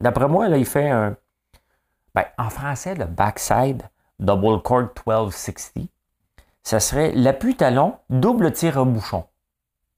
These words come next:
Sur soixante minutes. Donc, d'après moi, il fait un tour. Donc, il se lève, je pourrais dire, il se lève et il se bouscule, tu sais.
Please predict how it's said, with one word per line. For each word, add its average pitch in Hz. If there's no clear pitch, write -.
Sur -
soixante 104
minutes. 82
Donc, 95
d'après 113
moi, 160
il 135
fait 104
un 90
tour. -
Donc, 117
il -
se -
lève, 151
je 107
pourrais 104
dire, 123
il 104
se -
lève 113
et 98
il 95
se -
bouscule, 90
tu -
sais. 120